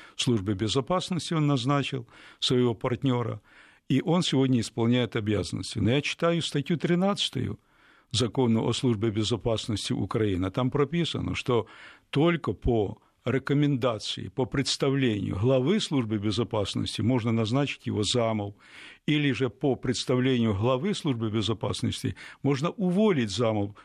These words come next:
главы службы безопасности. Но я не помню, чтобы Василий Грицак давал такие представления. То есть это что, незаконные назначения? Если это незаконные назначения, тогда мы будем иметь такую коллизию. Через некоторое время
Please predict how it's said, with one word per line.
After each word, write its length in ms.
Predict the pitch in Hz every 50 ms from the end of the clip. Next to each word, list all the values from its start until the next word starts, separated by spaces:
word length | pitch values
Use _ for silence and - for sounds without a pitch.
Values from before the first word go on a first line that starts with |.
| _ -
главы 300 | 120 123 120 113 117 101
службы 320 | - - 117 101 104 110 98
безопасности. 720 | 98 110 95 113 95 - 101 95 87 - 117 101 - -
Но 140 | 110 95 104
я 120 | 117 127 135
не 140 | 143 147
помню, 380 | 139 - - 185 160 139 117 110
чтобы 440 | - - - 117 113 117 113 107 - - - - - - - - - _ _ -
Василий 640 | - 104 110 117 147 139 - - 156 123 120 120
Грицак 560 | 110 135 139 151 - - 226 240 226 - - _ _ _ _ _ _ _ _ _ _ _ _ _ _ -
давал 300 | 110 135 131 151 180 185
такие 320 | - 170 143 - 185 160
представления. 720 | 127 156 156 151 - - 170 160 160 139 131 120 113 110 101
То 100 | - 131
есть 140 | 120 - 143
это 200 | 131 - 156 139
что, 240 | - - - 131 113
незаконные 640 | 123 131 123 113 151 135 - - 220 233 226 202 156
назначения? 640 | 127 117 113 101 90 104 92 90 - - 107 104 104
Если 300 | 107 139 147 - - 156
это 160 | 135 - 143
незаконные 580 | 139 127 123 131 135 - - 160 151 143 139 127
назначения, 720 | 127 127 113 113 127 127 - - 208 202 202 196 185 - - - - - - - _
тогда 360 | - 120 120 120 117 143 147
мы 100 | 139 135
будем 380 | 117 113 131 131 120 127 120 123
иметь 260 | 120 120 131 131 -
такую 400 | - 120 104 - - 117 117 110
коллизию. 460 | - - 113 101 95 95 92 92 104
Через 280 | - - 131 123 127 120
некоторое 480 | 175 196 196 - 135 - 117 110 110 101
время 460 | 107 123 131 139 135 135 131 123